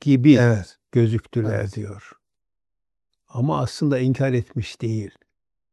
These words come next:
Speaker 1: Çünkü, e, görüyorlar. Mesela orada cehadu kelimesini ku-, kullandı Allahü Teala. Cahd Arap, Arap dilinde bile bile yalan söylemek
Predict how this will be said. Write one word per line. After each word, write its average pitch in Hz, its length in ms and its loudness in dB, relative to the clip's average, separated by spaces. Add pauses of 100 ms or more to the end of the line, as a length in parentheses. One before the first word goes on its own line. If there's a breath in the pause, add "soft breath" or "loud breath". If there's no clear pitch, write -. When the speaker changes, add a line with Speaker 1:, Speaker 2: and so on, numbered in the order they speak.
(1200)
Speaker 1:
Çünkü, - 400 -2
e, 131 160 -8
görüyorlar. 135 720 0 (840)
Mesela 131 320 0
orada 135 300 2
cehadu 139 520 0
kelimesini 127 680 -2 (260)
ku-, 135 380 -6
kullandı 120 460 -2
Allahü 117 300 -2
Teala. 135 400 -4
Cahd 143 400 -2
Arap, 131 420 -6
Arap 135 300 -4
dilinde 139 400 -4 (760 soft breath)
bile 160 300 6
bile 131 140 0
yalan 117 320 0
söylemek 110 840 -6